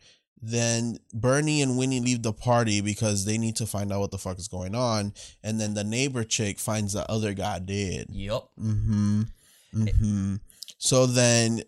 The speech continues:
Speaker 1: the, what they're, what they're at their house, this is when they kinda start, Winnie starts explaining to Bernie what's happening, what
Speaker 2: Yeah.
Speaker 1: happened last year
Speaker 2: Yeah.
Speaker 1: and everything. And,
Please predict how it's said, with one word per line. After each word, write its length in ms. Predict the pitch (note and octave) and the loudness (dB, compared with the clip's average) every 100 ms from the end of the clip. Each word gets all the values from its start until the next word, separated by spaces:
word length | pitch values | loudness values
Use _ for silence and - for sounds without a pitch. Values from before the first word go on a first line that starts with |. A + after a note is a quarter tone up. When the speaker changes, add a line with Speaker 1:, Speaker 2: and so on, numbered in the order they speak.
| _ - | _ -6
Speaker 1:
the, 680 | A2+ A#2+ A#2 A#2 A#2 A2 - | 2 6 8 8 6 4 0
what 280 | A#2+ A#2+ A2+ | 4 4 4
they're, 300 | B2+ C3 C3+ | 4 4 4
what 260 | A#2 A#2 | 2 0
they're 160 | G2+ B2 | 4 6
at 220 | C3+ C#3 | 6 4
their 140 | C3+ A#2 | 2 2
house, 500 | A2 C3 A#2+ A2 - | 6 6 8 6 4
this 240 | A2+ - | 6 4
is 100 | B2 | 4
when 140 | B2+ | 0
they 120 | A#2 A2 | 0 -2
kinda 280 | - A#2 A#2 | 0 0 0
start, 320 | - A2+ - _ | 0 0 -2 _
Winnie 260 | A2 B2 B2 | -4 -2 0
starts 240 | A#2 A2+ | -2 -2
explaining 520 | G#2 - A#2 A#2 A2+ A2 | -2 -2 -2 -2 -2 -2
to 160 | A2 | -2
Bernie 380 | G2 G#2+ A2 G#2 | 0 0 0 -2
what's 280 | G2 G2+ - | -2 -2 -2
happening, 460 | A2+ G#2+ G#2+ G#2 F#2 | 0 -2 -4 -6 -4
what 160 | F2+ | -2
Speaker 2:
Yeah. 80 | A2 | -2
Speaker 1:
happened 300 | A2 - E2 | -2 -4 -6
last 380 | G#2 G2 G#2 - | -2 -2 -2 -4
year 240 | F2+ C#2+ - | -6 -8 -10
Speaker 2:
Yeah. 220 | A#2 E2 - - | -10 -10 -12 -6
Speaker 1:
and 120 | A2 | -4
everything. 500 | G#2+ G#2+ G#2 G2+ F#2+ | -2 -4 -6 -6 -6
And, 220 | G2 G2+ | -4 -6